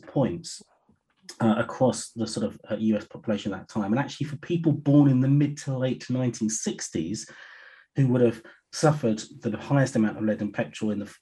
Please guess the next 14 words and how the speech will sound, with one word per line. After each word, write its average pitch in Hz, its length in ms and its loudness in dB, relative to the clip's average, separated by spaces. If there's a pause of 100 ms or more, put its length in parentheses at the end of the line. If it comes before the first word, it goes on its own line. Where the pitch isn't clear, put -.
subsequent - 540 -4
decades 107 520 -4
of 98 160 -6
the 104 100 -8
nineteen 101 360 -4
seventies 101 440 -4
and 98 80 -4
eighties 104 420 -4
and 98 100 -2
nineties 104 400 -2
before 123 440 2
it 110 60 -8
was 90 140 -14
banned, 90 420 -8